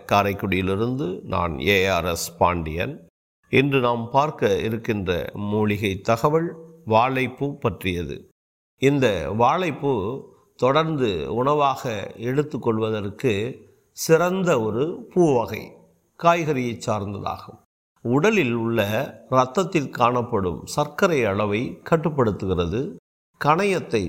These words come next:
வலுவடைய செய்கின்றது, உடலுக்கு தேவையான இன்சுலினை சுரக்கச் செய்கின்றது. குறிப்பாக பெண்களுக்கு ஏற்படும் மாதவிடாய் கோளாறுகளை போக்கும். வாழைப்பூவில் உள்ள கால்சியம், பொட்டாசியம்,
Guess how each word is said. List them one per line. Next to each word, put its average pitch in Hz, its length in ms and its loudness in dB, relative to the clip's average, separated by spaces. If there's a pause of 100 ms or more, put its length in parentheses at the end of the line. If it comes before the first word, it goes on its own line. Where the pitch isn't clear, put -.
(140)
வலுவடைய 131 440 2 (140)
செய்கின்றது, 98 580 -2 (540)
உடலுக்கு 196 440 2
தேவையான 113 540 2 (440)
இன்சுலினை 143 600 0 (140)
சுரக்கச் 120 520 -4
செய்கின்றது. 95 520 -4 (540)
குறிப்பாக 143 640 2 (240)
பெண்களுக்கு 151 560 0
ஏற்படும் 101 520 0 (200)
மாதவிடாய் 110 600 2 (160)
கோளாறுகளை 110 680 0 (400)
போக்கும். 107 440 0 (460)
வாழைப்பூவில் 123 720 2
உள்ள 101 240 0 (360)
கால்சியம், 110 600 0 (400)
பொட்டாசியம், 113 720 0